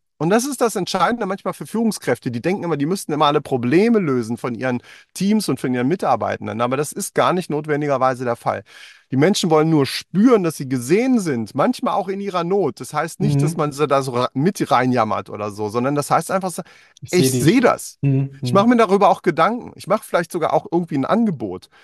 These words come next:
Speaker 1: Aber viel weiter muss es nicht immer gehen. Man muss nicht irgendwie jetzt Angebote haben, dass man alle Probleme löst, sondern einfach das wirkliche, klare Signal, es muss natürlich auch von Herzen kommen, ähm, spürbar sein. "Hey, ich seh das, ich denk da dran und du bist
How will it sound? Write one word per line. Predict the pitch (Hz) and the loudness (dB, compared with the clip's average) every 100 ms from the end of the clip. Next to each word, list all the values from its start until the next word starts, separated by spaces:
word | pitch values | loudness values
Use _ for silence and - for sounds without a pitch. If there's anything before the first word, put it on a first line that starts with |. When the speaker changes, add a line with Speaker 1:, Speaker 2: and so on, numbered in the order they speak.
| _ _ _ | _ _ _
Speaker 1:
Aber | - 143 151 | -2 0 0
viel | - - 233 269 | -4 -4 2 4
weiter | 185 208 202 | 4 4 2
muss | 139 151 196 247 - | 2 2 2 0 -4
es | - | -6
nicht | 147 131 | -6 -2
immer | 180 214 175 | 0 2 2
gehen. | 185 214 | 0 0
Man | 131 127 | 0 0
muss | 165 - | -2 -6
nicht | 165 - | -8 -4
irgendwie | 156 147 | -4 0
jetzt | 147 - | -2 -2
Angebote | 156 165 139 165 170 139 | -2 -2 -2 -4 -2 0
haben, | 160 156 131 | 0 0 -2
dass | 131 | -4
man | 143 139 139 131 - 65 _ _ - | -2 -2 -2 -6 -10 -20 _ _ -4
alle | 143 156 | 0 2
Probleme | 143 - 131 226 247 | 0 -2 2 4 4
löst, | 139 123 - | 4 2 0
sondern | 147 143 | -2 0
einfach | 156 226 202 | -2 -4 -8
das | 165 139 131 | -10 -8 -4
wirkliche, | 202 190 175 151 - - | -2 -2 -4 -4 -6 -8
klare | 143 139 185 170 | 2 2 2 -2
Signal, | 147 127 131 160 | -4 0 0 0
es | 147 | -4
muss | 156 | -8
natürlich | 135 127 117 | -10 -6 -6
auch | |
von | - 113 | -4 -4
Herzen | 143 - 120 | -4 -4 -6
kommen, | 113 113 175 - - - - | -2 -2 -4 -16 -20 -20 -2
ähm, | 123 123 117 | 0 0 -2
spürbar | - 180 160 117 | 2 4 6 4
sein. | 110 104 139 165 _ _ | 2 0 0 -6 _ _
"Hey, | - 120 | -4 -4
ich | 113 - | -4 -4
seh | 139 151 | -2 2
das, | 175 262 - - | 4 2 -2 -12
ich | 110 | -8
denk | - 147 170 | -4 -2 -2
da | 170 | -2
dran | 185 185 - _ | -2 -6 -14 _
und | - 131 | -4 -2
du | 123 | -2
bist | 120 156 - | -2 -2 -4